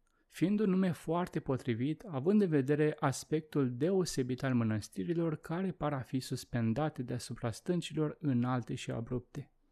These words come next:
Stâncile impunătoare ale Meteorei s-au format acum aproximativ șaizeci de milioane de ani. Acestea sunt rezultatul unor procese geologice complexe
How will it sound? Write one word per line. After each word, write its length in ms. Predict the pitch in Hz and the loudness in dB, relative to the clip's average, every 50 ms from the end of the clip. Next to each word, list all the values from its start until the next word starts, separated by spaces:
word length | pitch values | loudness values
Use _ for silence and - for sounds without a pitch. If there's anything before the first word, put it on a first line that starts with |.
| _ _ _ _ _ _ _ _ _ _ _ _ _ - 143 | _ _ _ _ _ _ _ _ _ _ _ _ _ -16 -14
Stâncile 640 | - - - - 151 156 180 185 - 180 170 160 | -14 -8 0 2 4 4 4 2 2 2 2 4
impunătoare 760 | 160 156 147 - 147 131 131 127 117 - - 165 190 196 165 | 4 4 2 2 2 2 2 2 0 2 2 4 4 4 4
ale 180 | 143 135 131 123 | 2 4 4 4
Meteorei 720 | 120 117 127 131 - 165 165 156 139 123 117 117 120 131 135 | 2 2 0 2 2 2 4 6 6 6 6 4 4 2 0
s-au 240 | - - - 139 | -2 0 0 0
format 520 | 131 - - 143 135 131 143 165 196 - - | 0 0 0 0 2 2 2 2 2 0 -2
acum 280 | 180 - - 175 165 | -2 -2 0 0 2
aproximativ 960 | 160 156 147 - - 139 - - - - 135 131 127 - - 165 180 170 156 - | 2 0 0 0 -2 -4 -4 -4 -4 -2 -2 -2 -2 -2 -2 -2 -2 -2 -4 -8
șaizeci 560 | - - - - 170 170 170 160 - 160 143 | -12 -10 -4 -2 0 0 0 0 0 -2 -2
de 100 | - 147 | 0 0
milioane 520 | 135 135 135 123 120 123 123 123 123 123 120 | 0 2 2 0 0 0 0 0 0 0 -2
de 140 | 117 120 | -2 -2
ani. 320 | 123 117 117 123 123 - _ _ | -2 -2 -2 -4 -6 -10 _ _
Acestea 680 | - - 135 120 - - 180 - - - - 156 143 139 | 0 2 2 2 2 2 2 2 2 0 0 0 0 0
sunt 260 | 135 - - 147 135 | 0 -2 0 0 2
rezultatul 640 | 131 131 123 - 135 123 - - 156 165 160 - 156 | 2 0 0 -2 -4 -4 -2 -2 -2 -2 -2 -4 -4
unor 260 | 151 143 139 135 127 | -2 0 0 0 0
procese 680 | - - - 139 127 - - - 156 - - 151 143 135 | -2 -4 -4 -4 -4 -2 -4 -6 -4 -2 0 0 0 0
geologice 800 | 131 - 160 180 196 196 170 156 151 139 135 135 131 - - | 0 0 0 2 4 4 4 4 2 2 0 -4 -6 -2 -2
complexe 920 | 123 - - 156 180 214 202 180 143 120 113 - - - - 143 143 147 147 | -2 -2 0 -2 0 0 2 2 2 2 2 0 -4 -10 -6 -4 -2 -2 -4